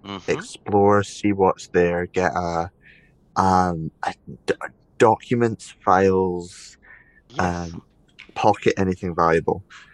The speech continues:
Speaker 2: and
Speaker 1: <laughs>
Speaker 2: generally just, you know, I'm a, I'm a burglar of the things that I feel like I know how
Speaker 1: You
Speaker 2: to do
Speaker 1: are a
Speaker 2: outside of
Speaker 1: burglar.
Speaker 2: case of room.
Speaker 1: Um, I mean, uh, because of your background, I'm not gonna ask for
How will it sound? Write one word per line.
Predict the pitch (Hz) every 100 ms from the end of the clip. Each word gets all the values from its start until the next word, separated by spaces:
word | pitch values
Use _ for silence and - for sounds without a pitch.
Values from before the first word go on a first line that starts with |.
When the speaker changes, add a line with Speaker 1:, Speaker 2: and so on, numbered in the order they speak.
| - _ _ -
Speaker 2:
and | 90 87 87 85 82 82 151 -
Speaker 1:
<laughs> | 147 -
Speaker 2:
generally | - 110 104 101 95
just, | 85 98 90 - - _ _ _ -
you | 104
know, | 80
I'm |
a, | 90 -
I'm | 101 92
a |
burglar | 82 113 110 101 -
of | 117 -
the |
things | 90 98 90 87
that | 82
I | 82
feel | - 90
like | 85 -
I | 87
know |
how | 87 85
Speaker 1:
You |
Speaker 2:
to | 226
do | -
Speaker 1:
are |
a |
Speaker 2:
outside | - 101 90
of |
Speaker 1:
burglar. | 80 71
Speaker 2:
case | 92 87
of | 85
room. | 101 82 73 _ _ _ _ -
Speaker 1:
Um, | 127 139 147 143 - _ _ _ _ _ _ _ -
I | 185
mean, | 190 180
uh, | 151 123
because | 185 180 208 220 135
of | 117
your | 107
background, | 87 98 98 82 80 90
I'm | 92
not | 98 -
gonna | 90 87
ask | 92 104 -
for | - - 85 85 80 76